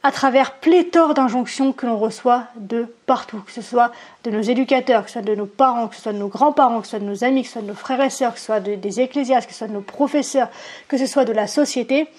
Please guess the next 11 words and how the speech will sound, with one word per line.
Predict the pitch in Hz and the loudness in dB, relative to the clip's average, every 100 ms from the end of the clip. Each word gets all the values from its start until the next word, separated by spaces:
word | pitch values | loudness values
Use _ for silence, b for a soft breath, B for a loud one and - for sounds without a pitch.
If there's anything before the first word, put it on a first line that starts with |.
| B B B B _ | B B B B _
tout | - 339 415 - - _ - | 4 4 4 0 -18 _ -2
nous | 254 | 0
pousse | 247 - 320 330 - - _ | 0 4 4 4 -6 -14 _
vers | 240 220 233 | -2 4 6
le | 240 254 - - | 6 4 0 -12
changement. | - 247 214 208 - b b b b b b b | -6 -4 -2 -4 -6 b b b b b b b
C'est | - | 0
la | 220 | 2
première | 220 269 262 247 | 2 4 4 6
loi | 254 254 - - _ _ _ _ _ _ _ _ _ _ _ | 6 4 0 -18 _ _ _ _ _ _ _ _ _ _ _
bouddhiste, | 202 220 233 330 - - | -6 -2 -2 -4 -8 -20